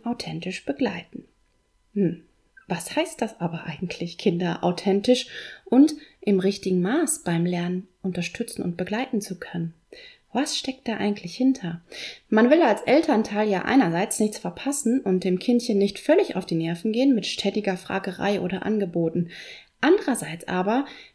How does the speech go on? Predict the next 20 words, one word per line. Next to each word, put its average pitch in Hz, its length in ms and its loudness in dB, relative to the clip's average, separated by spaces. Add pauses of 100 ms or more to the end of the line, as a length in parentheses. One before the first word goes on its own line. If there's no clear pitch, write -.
will 302 140 10
man 311 160 8
natürlich 254 500 0
auch 202 160 2
am 196 160 0
Leben 208 260 4
des 185 240 -4
eigenen 185 340 -2
Sprösslings - 680 -4
teilhaben 196 640 0
und 185 180 -2
Bescheid 277 480 -2
wissen, 190 380 -2 (340)
wenn 190 160 4
irgendwas 190 460 0
mal 180 100 2
nicht 302 220 4
so 277 100 4
gut 170 320 -2
läuft. 156 560 -4